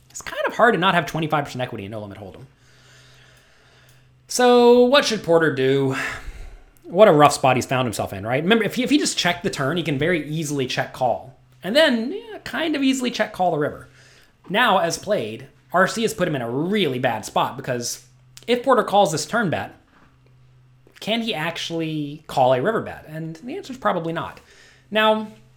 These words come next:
it is important that if you're trying to be balanced, to make sure you have some hands in your range you're going to check call with on the turn and then check fold on the river. And you may say, "Well, I, I don't wanna call and then have to fold to a river bet. I wanna make up my mind right now on the turn."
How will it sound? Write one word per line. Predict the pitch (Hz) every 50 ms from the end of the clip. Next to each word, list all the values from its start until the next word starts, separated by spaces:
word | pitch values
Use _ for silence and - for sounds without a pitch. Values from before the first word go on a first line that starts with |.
| _ _ _ _ _ _ _ _ _ - - _ _ _ _
it | 196 233
is | 285 285 339
important | 285 - 180 156 156 180 - - - -
that | 165 165
if | 160 160
you're | 160
trying | 156 175 170 165 165
to | 151
be | 135 127
balanced, | 120 180 220 170 117 104 123 - - - - - _ _ _ _ _ _ - _ _ _ _ _ _ _ _ _ _
to | - - 180 175 165 160
make | 156 180 190
sure | - - 202
you | 190
have | 180 160
some | - - 160
hands | 151 156 160 156 147
in | 175
your | 156 143
range | 143 139 143 135
you're | 139
going | 139 139 131
to | 123 120
check | - 165 151 143 -
call | - - 139 135 151
with | 151 151
on | 143 143
the | 135 123
turn | - 131 131 139 151 160
and | 139 139 131 131
then | 135 131 139
check | 131 - 127 - -
fold | - 120 117 135
on | 135 127 123
the | 120
river. | 113 123 156 226 269
And | 269 - - - _ _ _ _ _ - _ _ _ _ _ _ - - - 165
you | 160
may | 151 139
say, | - 160 139 127 123
"Well, | 127 143 143
I, | 127 123 - -
I | 143
don't | 170 185
wanna | 156 127 117
call | - - 151 143 147
and | 139 147 147
then | 139 135
have | 143 127 -
to | 120
fold | - 147 131 131 127
to | 131
a | 113
river | 120 110 107 101
bet. | 110 101 104 151 -
I | 139 147
wanna | 156 123
make | 117 139 139 -
up | 147 143
my | 139
mind | 135 135 135 139 135
right | 139 131 127
now | 131 131 127
on | 123
the | 120
turn." | - - 202 185 104 87 - -